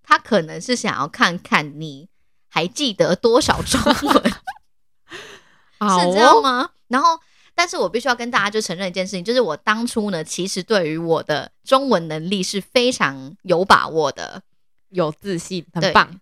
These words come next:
Speaker 1: 没错，就是当初求学是可以很顺利的发-，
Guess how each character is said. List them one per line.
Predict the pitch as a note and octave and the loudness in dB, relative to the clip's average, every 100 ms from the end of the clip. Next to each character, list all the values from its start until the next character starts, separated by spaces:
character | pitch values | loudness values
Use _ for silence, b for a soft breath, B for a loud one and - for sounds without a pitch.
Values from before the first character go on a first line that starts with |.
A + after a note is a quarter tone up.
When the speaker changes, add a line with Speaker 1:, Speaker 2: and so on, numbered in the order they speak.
| - | -8
Speaker 1:
没 | F3 E3 | -6 -4
错， | - G3 D3 G3+ - _ - | -2 0 0 -6 -20 _ -2
就 | A3+ | 0
是 | - A3+ G3+ F3 - _ _ _ _ _ _ _ _ _ _ - | 0 -2 0 -2 -4 _ _ _ _ _ _ _ _ _ _ 2
当 | A#3 B3 | 2 2
初 | B3+ A3+ | -2 -2
求 | - D3+ E3+ | -2 -2 -2
学 | - D3+ | 0 -2
是 | D#3+ F#3 | -2 -4
可 | - | -2
以 | D#3+ | 0
很 | F#3 E3 | -2 -2
顺 | F#3 F#3 | -2 0
利 | F#3 F3+ | 2 2
的 | F3 | 4
发-， | F#3 D#3+ | 4 4